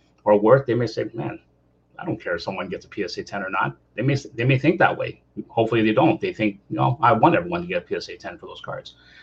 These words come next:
But it travels all around the world. It gets knocked around. You know, sticker autos helps, helps condition the cards.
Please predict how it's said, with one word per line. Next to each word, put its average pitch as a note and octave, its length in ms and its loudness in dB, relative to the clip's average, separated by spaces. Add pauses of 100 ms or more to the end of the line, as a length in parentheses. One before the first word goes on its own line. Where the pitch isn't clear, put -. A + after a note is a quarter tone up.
(160)
But G2+ 200 2 (720)
it A2+ 140 -2
travels A2+ 360 4
all A#2+ 240 6
around A#2 240 6
the A#2 60 2
world. A2 320 4
It - 60 -12
gets F#2+ 200 -8
knocked G#2 260 0
around. G#2+ 500 0 (560)
You G2 80 -6
know, F#2 60 -2
sticker A#2 380 0
autos A2 400 4 (760)
helps, - 500 -2
helps - 460 0
condition A2+ 380 0
the G#2+ 60 -2
cards. - 360 -2